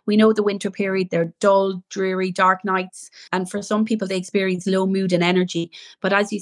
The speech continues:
said, there are simple things like getting good sleep, make sure you're going out and exercising, engaging with other people, eating well, resting. All of those can have such a positive impact on your mind and your mental health.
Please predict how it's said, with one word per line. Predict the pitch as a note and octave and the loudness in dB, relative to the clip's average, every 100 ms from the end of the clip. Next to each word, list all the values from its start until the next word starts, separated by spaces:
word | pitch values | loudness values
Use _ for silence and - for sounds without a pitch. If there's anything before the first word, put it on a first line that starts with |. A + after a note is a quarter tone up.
| - | -6
said, | G#3 G3 | -4 -2
there | G3 | -2
are | F3+ | -2
simple | - A3 A3 | -2 -2 -2
things | F#3+ G3 F#3 | -4 -4 -4
like | F3+ E3 | -4 -6
getting | F3+ F3+ | -4 -4
good | F3+ F#3+ | -2 -4
sleep, | F#3 G3+ G3+ - - | -4 -4 -4 -6 -2
make | F#3 | -2
sure | - G3 F#3+ | 0 -2 0
you're | F#3+ | 0
going | F#3+ F#3 | 0 2
out | F3+ F3+ | 2 2
and | F#3 | 0
exercising, | F#3 - G3 G3+ F#3+ F#3 G3 F#3+ - - - | -2 -4 -6 0 0 0 -4 -8 -12 -18 -6
engaging | F3 G3 G3 F#3+ F#3+ | -2 0 -2 -2 -4
with | F#3+ | -2
other | G3 F#3+ | -2 -4
people, | F#3+ G3+ F#3+ - F#3+ F#3 - - - | -6 -8 -4 0 0 -2 -14 -20 -4
eating | G3+ F3+ G3 | -4 -2 0
well, | F#3+ F#3+ F#3+ F#3 - - | 2 4 2 0 -6 -4
resting. | F#3+ F#3+ - G3+ G3 F#3 - _ _ | -2 -2 -8 -10 -8 -10 -14 _ _
All | G#3 G#3+ | 2 2
of | G#3+ | 2
those | G3+ F#3+ | -2 -4
can | - | -4
have | G3 | -6
such | F#3 G3+ G3+ | -2 -4 -2
a | |
positive | F#3+ - G3 G3+ G3+ F#3+ | -6 0 0 0 -4 -4
impact | F#3 - F3+ - | -4 -4 -6 -4
on | F3+ | -2
your | F3 F3 | 0 0
mind | F3+ F#3 F#3 F3+ | 2 4 4 0
and | E3+ | -4
your | E3+ | -2
mental | F3 F3 F3+ | -2 -2 -2
health. | F#3+ F3+ - | 0 0 -4